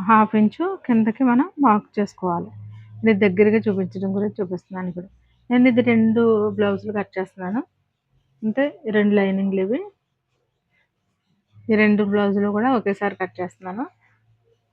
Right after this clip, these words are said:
ఫస్ట్ మనం హ్యాండ్ కట్ చేసినప్పుడు ఇది, ఇది చూడండి, హ్యాండ్ ఫోల్డింగ్ ఏ విధంగా చేసుకోవాలో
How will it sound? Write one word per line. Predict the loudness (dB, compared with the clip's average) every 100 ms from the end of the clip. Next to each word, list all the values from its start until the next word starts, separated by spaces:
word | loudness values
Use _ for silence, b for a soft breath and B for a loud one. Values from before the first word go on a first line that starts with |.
| -14
ఫస్ట్ | -2 -2 -2 -2 2
మనం | 2 4
హ్యాండ్ | 6 6 4
కట్ | 2 2
చేసినప్పుడు | 0 2 2 2 -2 -4 _ _ _ _ _ _ _ -20 _ _ _
ఇది, | -2 0 -2 _ _ _ -2
ఇది | 0 2
చూడండి, | 4 4 2 0 0
హ్యాండ్ | 2 2 0 2
ఫోల్డింగ్ | 2 4 2 2 0 0 2
ఏ | 2
విధంగా | 4 2 0
చేసుకోవాలో | -2 -2 -4 -2